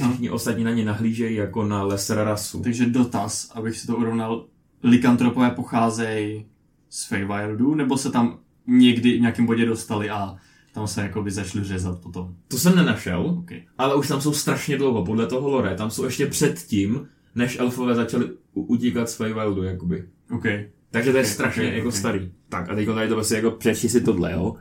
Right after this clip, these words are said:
Speaker 1: Ilian Brun.
Speaker 2: Iliad Bruder.
Speaker 1: Ilian Bruen.
Speaker 2: To pro mě dysgrafika a dyslektika je prostě v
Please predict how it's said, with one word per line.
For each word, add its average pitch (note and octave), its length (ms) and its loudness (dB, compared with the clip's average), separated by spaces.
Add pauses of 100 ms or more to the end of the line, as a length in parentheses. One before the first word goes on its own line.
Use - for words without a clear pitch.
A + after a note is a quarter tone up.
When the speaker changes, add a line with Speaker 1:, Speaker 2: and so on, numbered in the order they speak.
Speaker 1:
Ilian A2+ 400 2
Brun. G2+ 400 -8
Speaker 2:
Iliad B2+ 360 8
Bruder. A#2+ 680 8
Speaker 1:
Ilian C3 280 8
Bruen. G#2 420 0
Speaker 2:
To C3 100 4
pro C3 160 6
mě C#3 140 6
dysgrafika B2+ 540 4
a A#2 40 2
dyslektika A#2 560 2
je A2+ 80 2
prostě A2 320 0
v - 160 -12